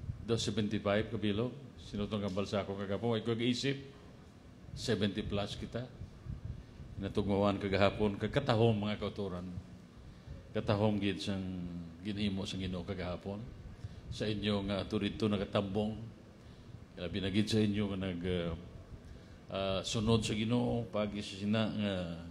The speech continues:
bautiso, mga kauturan. Batyagan nyo gid ang presence sa Ginoo. Alright? Kaya i-, ina, hindi mo na iya makuha sa kundiin man. Ina, direkta halin sa presence sa Ginoo. Eh, number one,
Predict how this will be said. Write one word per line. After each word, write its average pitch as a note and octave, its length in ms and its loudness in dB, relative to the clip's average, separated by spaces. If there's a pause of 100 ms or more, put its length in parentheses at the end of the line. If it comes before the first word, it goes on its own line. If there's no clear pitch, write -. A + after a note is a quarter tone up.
(720)
bautiso, G2+ 720 4
mga G2 240 -4
kauturan. G2 480 0
Batyagan A#2 400 2
nyo G#2+ 80 -2
gid G2 160 0
ang F#2 120 -4
presence F2 360 -2
sa F2 80 -6
Ginoo. E2 320 -4 (1300)
Alright? F#2 400 0 (640)
Kaya G#2 240 2
i-, G#2 320 0
ina, B2 160 4
hindi A#2 240 4
mo A2+ 80 2
na A#2 160 4
iya A#2+ 160 6
makuha A2+ 480 6
sa A2+ 160 -2
kundiin G#2+ 400 2
man. G#2+ 240 -2 (1040)
Ina, A2 200 4
direkta G#2+ 600 6
halin G#2 240 4
sa - 80 0
presence F#2 480 0
sa E2+ 80 -2
Ginoo. F2+ 480 -2 (800)
Eh, G#2 160 4
number A2+ 240 8
one, A2 480 6